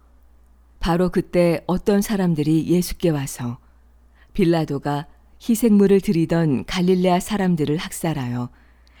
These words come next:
그 흘린 피가 제물에 물들었다는 이야기를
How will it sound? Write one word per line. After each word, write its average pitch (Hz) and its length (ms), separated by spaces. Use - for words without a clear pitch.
그 160 160
흘린 208 400
피가 139 460
제물에 165 460
물들었다는 185 840
이야기를 170 640